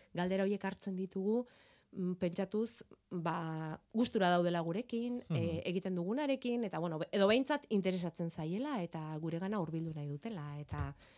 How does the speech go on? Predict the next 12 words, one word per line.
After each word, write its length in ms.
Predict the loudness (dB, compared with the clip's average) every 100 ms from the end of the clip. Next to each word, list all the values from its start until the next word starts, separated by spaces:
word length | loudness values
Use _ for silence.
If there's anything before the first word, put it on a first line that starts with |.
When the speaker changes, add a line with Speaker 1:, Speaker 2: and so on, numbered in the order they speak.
| -4
Speaker 2:
Hoi 120 | -2
da. 100 | 0
Speaker 1:
beti 240 | -2 -2
pozez 340 | -4 -6 -6 -10
hartzen 280 | -10 -10 -8
ditugu. 380 | -8 -8 -10 -12 _ -6
Speaker 2:
Mhm. 280 | -4 -4 -6 -10 -18 -8 2
Speaker 1:
Bueno, 280 | 4 6 6
ba, 500 | 4 4 2 2 0 -2 -4
ba, 160 | -4 -2
plazer 320 | -2 -2 -2
handiz, 320 | 0 -2 -2